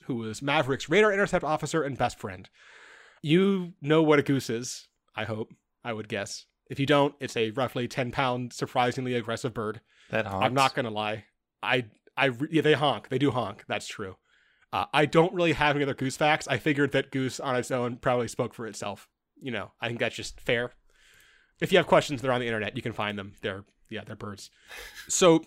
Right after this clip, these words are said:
Speaker 1: on to our important questions. Can a goose fly an F fourteen A? No. Uh, can a goose destroy a jet? This is where we get to sort of the interesting question. There's actually a lot of research on this. Not gooses specifically, but birds in general, 'cause that is actually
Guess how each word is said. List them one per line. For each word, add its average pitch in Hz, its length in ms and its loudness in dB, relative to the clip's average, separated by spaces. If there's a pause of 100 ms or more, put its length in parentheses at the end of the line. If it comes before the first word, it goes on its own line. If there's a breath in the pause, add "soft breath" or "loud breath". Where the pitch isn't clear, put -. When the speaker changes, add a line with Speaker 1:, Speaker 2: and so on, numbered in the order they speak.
Speaker 1:
on 170 120 6
to 160 60 6
our 151 60 8
important 165 260 4
questions. 139 340 0 (200 loud breath)
Can 196 160 4
a - 20 -4
goose 214 180 2
fly 190 200 6
an 175 80 0
F 165 100 2
fourteen 160 340 2
A? 113 220 2 (100)
No. 123 360 0 (360 loud breath)
Uh, 143 300 6
can 277 220 6
a 330 60 8
goose 208 260 4
destroy 175 420 6
a 139 60 10
jet? 110 300 2 (380)
This 170 260 4
is 226 180 2
where 147 500 6 (200)
we 147 340 4
get 143 340 2
to 131 400 -2
sort 143 160 0
of 120 60 -4
the 123 100 0
interesting 117 300 -6
question. 107 460 -10 (500 soft breath)
There's 190 220 8
actually 226 260 4
a 165 40 2
lot 165 120 6
of 123 100 2
research 135 320 2
on 104 140 -6
this. - 320 -10 (320)
Not 147 240 2
gooses 143 260 0
specifically, 117 560 -6
but 117 240 -2
birds 143 300 6
in 120 100 0
general, 104 400 -4
'cause 110 140 -6
that 127 140 6
is 127 120 2
actually 107 520 -2